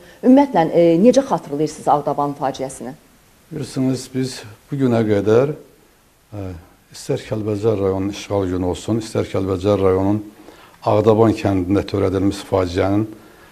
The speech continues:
Speaker 2: e, il dönümləri olsun, hamısını bu günə qədər qeyd etmişik. Həqiqətən də o günlərə qayıtmaq, o anları xatırlamaq olduqca ağırdır, çətindir. Çünki ona görə çətindir ki,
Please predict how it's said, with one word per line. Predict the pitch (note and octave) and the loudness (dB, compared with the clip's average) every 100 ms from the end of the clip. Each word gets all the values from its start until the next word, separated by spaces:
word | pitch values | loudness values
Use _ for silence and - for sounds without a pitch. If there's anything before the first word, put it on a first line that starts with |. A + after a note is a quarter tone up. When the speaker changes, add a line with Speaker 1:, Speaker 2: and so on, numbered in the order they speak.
| _ - | _ -10
Speaker 2:
e, | F#2+ F#2 - | -4 -4 -4
il | C3 G#2 | -4 0
dönümləri | G#2+ G2+ F#2+ F#2+ F#2+ | 2 2 2 2 0
olsun, | F2+ C3 G#2+ | -2 -2 0
hamısını | C#3+ C3+ G#2+ G#2 | 0 0 -2 -2
bu | G2 | 0
günə | G2+ F2+ | 0 0
qədər | F#2+ G#2 F#2+ | 2 2 2
qeyd | G2+ F#2 D#2+ | 2 2 0
etmişik. | - - - - - _ - - - _ - | -4 -8 -12 -20 -20 _ -20 -20 -20 _ 0
Həqiqətən | D#3 F3+ C3 A#2+ A2 | 4 4 4 4 4
də | C3 C3 - | 4 4 4
o | C#3 | 0
günlərə | A#2+ G#2+ G#2+ G#2 | 2 4 4 4
qayıtmaq, | F#2+ F#2+ - G2+ F2+ - | 4 2 0 -2 -2 -4
o | - A#2 | 0 4
anları | G2+ G2 F#2+ | 4 4 2
xatırlamaq | G#2 - G2 F#2 G2+ - | -2 -2 -2 0 0 0
olduqca | G2 F#2+ G2+ - E2+ | -4 -4 -4 0 2
ağırdır, | D#2+ E2 - | 2 -4 -6
çətindir. | - - F#2+ F#2 F2 G#2 - - - - - | -4 -4 -2 0 0 -4 -8 -20 -20 -20 -20
Çünki | - C3 A2 | -6 -4 0
ona | B2 B2+ | 2 4
görə | D3+ A#2 A2+ | 4 2 2
çətindir | A#2 G2+ C3+ G#2+ - | 2 2 2 0 0
ki, | A2 | -2